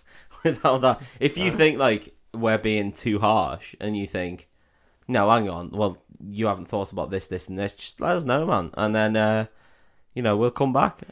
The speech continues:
Speaker 2: Genuinely do, because I said to Mossy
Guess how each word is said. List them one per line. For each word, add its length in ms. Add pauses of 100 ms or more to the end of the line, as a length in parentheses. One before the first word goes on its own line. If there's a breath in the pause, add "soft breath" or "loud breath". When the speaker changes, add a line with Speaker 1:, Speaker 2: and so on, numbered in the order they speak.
(280)
Speaker 2:
Genuinely 460
do, 200
because 420
I 340
said 300
to 80
Mossy 480